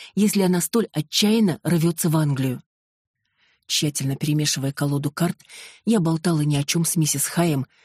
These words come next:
двумя другими постоялицами отеля, чьи имена у меня в памяти не сохранились, и с миссис Белчер, которая в этом круизе была моим боссом во всех отношениях.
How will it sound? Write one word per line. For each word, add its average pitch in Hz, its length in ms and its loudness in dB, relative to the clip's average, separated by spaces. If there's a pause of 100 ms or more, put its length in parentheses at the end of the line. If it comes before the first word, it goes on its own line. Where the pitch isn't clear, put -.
(160)
двумя 160 500 2
другими 160 400 2
постоялицами 143 800 -2
отеля, 139 400 -2 (180)
чьи - 300 -2
имена 160 320 2
у 143 60 0
меня 139 160 0
в - 80 -12
памяти 143 340 -2
не 143 100 0
сохранились, 143 720 -2 (320)
и 202 80 -4
с - 140 -2
миссис 156 480 0
Белчер, 151 500 0 (240)
которая 160 380 0
в 139 40 0
этом 147 220 0
круизе 156 400 0
была 139 200 0
моим 139 280 0
боссом 139 400 0 (220)
во 139 100 -2
всех - 300 -4
отношениях. 131 760 -4